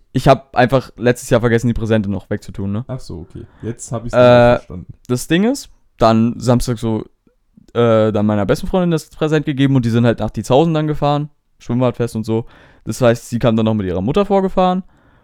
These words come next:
Speaker 1: Hab ich ihr dann halt auch noch ihr Präsent gegeben, ne? So, und wir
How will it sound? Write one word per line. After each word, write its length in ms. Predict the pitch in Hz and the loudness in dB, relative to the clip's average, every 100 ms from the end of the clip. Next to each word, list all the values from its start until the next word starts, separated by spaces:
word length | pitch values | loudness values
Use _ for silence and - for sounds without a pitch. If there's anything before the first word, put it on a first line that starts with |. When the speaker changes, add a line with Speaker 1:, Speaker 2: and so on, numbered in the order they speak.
| _ _ | _ _
Speaker 1:
Hab 200 | - 117 | 0 0
ich 200 | 127 - | 0 -4
ihr 160 | 131 131 | 2 4
dann 140 | 127 | 6
halt 180 | 127 - | 4 2
auch 80 | 120 | 2
noch 140 | 120 | 2
ihr 100 | 113 | -2
Präsent 340 | - 104 104 92 | -6 -6 -6 -8
gegeben, 340 | - 78 - | -12 -12 -8
ne? 200 | 117 175 - _ _ _ _ _ - - - | -6 -6 -10 _ _ _ _ _ -20 -20 -2
So, 400 | 127 135 110 _ _ - | 6 6 4 _ _ 0
und 240 | 185 190 113 | 0 0 -2
wir 320 | 120 165 | 0 0